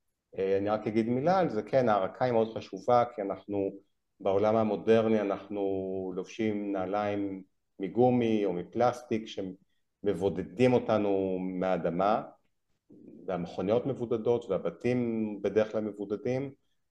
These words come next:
ובעוד שהחיות, או אנחנו בעבר הרחוק, היינו מחוברים לאדמה, אה, מחוברים חשמלית,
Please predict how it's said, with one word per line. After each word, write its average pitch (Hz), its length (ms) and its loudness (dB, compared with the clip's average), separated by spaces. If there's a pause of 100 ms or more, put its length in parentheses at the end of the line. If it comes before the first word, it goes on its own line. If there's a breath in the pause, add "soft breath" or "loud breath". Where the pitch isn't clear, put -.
(180)
ובעוד 92 760 0
שהחיות, 107 960 6
או 95 100 -4
אנחנו 104 480 -2
בעבר 87 440 -2 (300)
הרחוק, 98 680 2 (360)
היינו 98 400 -2
מחוברים 98 800 2
לאדמה, 87 720 2 (600)
אה, 87 880 -2
מחוברים 104 520 -4
חשמלית, 107 920 -2